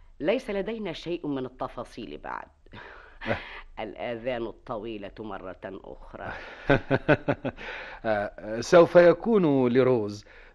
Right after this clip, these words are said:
Speaker 2: ثمانمائة جنيه في السنة إرثا خاصا لها عندما تبلغ الخامسة والعشرين. آه، وحتى هذا،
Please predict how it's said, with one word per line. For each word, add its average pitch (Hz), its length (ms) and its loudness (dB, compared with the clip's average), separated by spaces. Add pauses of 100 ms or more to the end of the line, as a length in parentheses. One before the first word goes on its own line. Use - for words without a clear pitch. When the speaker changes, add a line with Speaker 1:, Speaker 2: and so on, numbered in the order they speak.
(120)
Speaker 2:
ثمانمائة 127 680 4 (360)
جنيه 104 480 0
في 101 100 -4
السنة 120 440 0 (140)
إرثا 123 420 2
خاصا 113 400 0
لها 113 320 0
عندما 107 320 -2
تبلغ 104 340 -2
الخامسة 104 640 -4
والعشرين. 95 520 -6 (500)
آه، - 280 -8 (120)
وحتى 147 680 2
هذا، 113 400 4